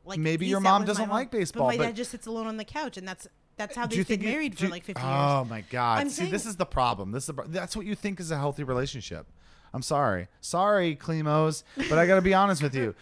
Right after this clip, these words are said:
Speaker 1: <laughs>
Speaker 2: Maybe, maybe Mama Clemo needs a guy friend that likes knitting like she does, and maybe Dad Clemo is like, "Oh, I, I have a friend, and she's a female, and she likes science, and, and that's okay."
Speaker 1: But don't you
Speaker 2: Why does
Speaker 1: think
Speaker 2: it have
Speaker 1: there's
Speaker 2: to be
Speaker 1: how
Speaker 2: sexual?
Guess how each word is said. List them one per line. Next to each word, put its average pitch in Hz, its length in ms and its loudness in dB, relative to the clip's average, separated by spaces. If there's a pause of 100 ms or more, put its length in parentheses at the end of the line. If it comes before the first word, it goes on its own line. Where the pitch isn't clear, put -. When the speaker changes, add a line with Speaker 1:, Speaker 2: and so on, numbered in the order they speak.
(120)
Speaker 1:
<laughs> - 180 -20
Speaker 2:
Maybe, 202 640 -2
maybe 180 460 -2
Mama 156 400 2
Clemo 202 640 -2
needs 170 320 -4
a 185 180 0
guy 165 320 0
friend 113 420 -2
that 127 180 0
likes 135 300 0
knitting 156 500 -2
like 107 160 -6
she - 160 -4
does, 98 320 -2
and 127 100 -4
maybe 147 320 0 (300)
Dad 170 320 2
Clemo 170 480 0
is 147 120 -4
like, 151 260 0 (360)
"Oh, 202 140 0
I, 190 200 -2 (100)
I - 280 -2
have 202 140 -2
a 175 40 -12
friend, 240 360 -4
and 139 120 -4
she's 156 220 -8
a 143 40 -14
female, 180 440 -4
and 117 100 -4
she 170 120 -4
likes 151 180 -4
science, 165 560 -4
and, 147 240 -6
and 160 140 -4
that's 165 180 -4
okay." 196 640 -4 (200)
Speaker 1:
But 277 140 -8
don't 277 120 -8
you - 40 -6
Speaker 2:
Why 208 160 0
does 233 140 -2
Speaker 1:
think 220 100 -6
Speaker 2:
it - 40 -2
have 240 80 -2
Speaker 1:
there's 226 100 -8
Speaker 2:
to 196 60 -6
be 208 80 -6
Speaker 1:
how 208 180 -2
Speaker 2:
sexual? 180 680 -2